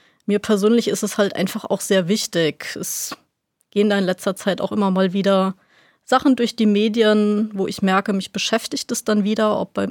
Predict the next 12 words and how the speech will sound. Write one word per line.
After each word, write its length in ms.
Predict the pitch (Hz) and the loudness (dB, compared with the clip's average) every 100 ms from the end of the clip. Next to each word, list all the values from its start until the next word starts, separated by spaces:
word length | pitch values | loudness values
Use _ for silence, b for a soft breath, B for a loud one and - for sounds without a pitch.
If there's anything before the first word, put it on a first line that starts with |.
| - | -6
obwohl 300 | 180 185 202 | -4 0 0
das 160 | 202 | -2
bei 120 | - | -2
mir 140 | 196 208 | 0 2
lange 260 | 185 190 190 | 2 2 2
her 260 | 190 226 | 2 2
ist. 160 | 262 254 | 0 0
Also 160 | 202 190 | -2 -4
ich 100 | - | -6
bin 120 | 202 | -4
inzwischen 460 | 202 - 202 - - | -4 -2 -4 -4 -6
achtundvierzig 920 | - - 190 - 247 - 247 247 | -6 -4 -2 0 0 2 0 -2